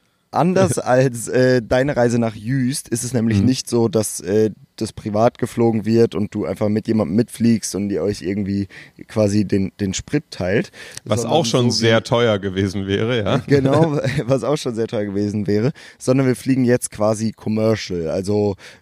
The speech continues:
Speaker 1: ähm, ist einfach eine Firma, die genau das anbietet. Und wir haben natürlich die kleinstmögliche Option genommen. Der Flug ist ungefähr eine Stunde und wir zahlen tausendzweihundert Euro.
Speaker 2: Boah, alter
Speaker 1: Ja.
Speaker 2: Schwede.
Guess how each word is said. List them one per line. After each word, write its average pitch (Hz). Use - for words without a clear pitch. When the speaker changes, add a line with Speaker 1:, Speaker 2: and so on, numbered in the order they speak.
Speaker 1:
ähm, 104
ist 73
einfach 127
eine 120
Firma, 139
die 107
genau 113
das 107
anbietet. 92
Und 90
wir 98
haben 101
natürlich 104
die 107
kleinstmögliche 117
Option 135
genommen. 123
Der 113
Flug -
ist 101
ungefähr 107
eine 95
Stunde 131
und 117
wir 113
zahlen 113
tausendzweihundert 110
Euro. 95
Speaker 2:
Boah, 123
alter 117
Speaker 1:
Ja. 110
Speaker 2:
Schwede. 98